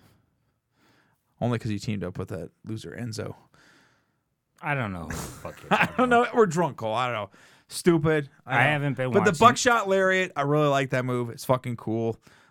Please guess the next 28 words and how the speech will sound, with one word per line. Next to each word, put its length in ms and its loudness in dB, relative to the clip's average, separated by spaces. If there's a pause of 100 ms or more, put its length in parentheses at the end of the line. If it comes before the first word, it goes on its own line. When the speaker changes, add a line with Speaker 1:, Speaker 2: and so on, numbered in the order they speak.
Speaker 1:
Logan 320 4
Paul, 420 4
I 120 0
guess, 280 -4
is 140 -10
the 80 -8
guy 160 -2
doing 260 -6
it, 120 -10 (720)
who's 220 -6
most 560 2
mainstream. 760 -8 (760)
Um, 440 -4 (800)
but, 200 0 (340)
uh, 80 -12 (240)
we'll 100 -6 (100)
get 60 4
Speaker 2:
Wasn't 220 -2
that 40 2
Speaker 1:
corrected. 300 0
Speaker 2:
guy, 320 0
uh, 360 -2 (1600)
that 180 -14
guy, 340 0
uh, 300 -4 (680)
Brody 380 0
Lee, 280 -6 (140)
uh, 60 -16